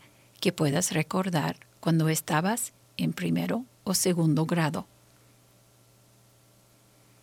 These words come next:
¿Y no es interesante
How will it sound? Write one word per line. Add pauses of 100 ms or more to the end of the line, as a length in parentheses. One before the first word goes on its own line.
(1080)
¿Y
no
es
interesante